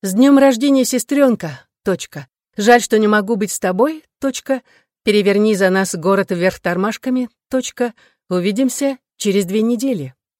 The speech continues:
точка». Две недели? Если та открытка из Палм-Бич имела какой-то смысл,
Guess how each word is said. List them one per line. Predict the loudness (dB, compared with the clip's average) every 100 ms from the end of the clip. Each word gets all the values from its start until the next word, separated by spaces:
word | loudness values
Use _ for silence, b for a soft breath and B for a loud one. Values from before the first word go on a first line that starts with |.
| _ _ _
точка». | -12 -10 -12 -16 -20 _ _ _ _ _ _ _ _ _ _ _ _ _ _ _ _ -16
Две | -10 -4 -2
недели? | -2 -4 -4 -6 -8 _ _ _ _ _ _ _ _
Если | -14 -10
та | -2 -2
открытка | -2 -6 -8 -6
из | -8 -6
Палм-Бич | -6 -6 -6 -8 -8
имела | -6 -4 -4
какой-то | -6 -8 -8 -8
смысл, | -6 -6 -4 -8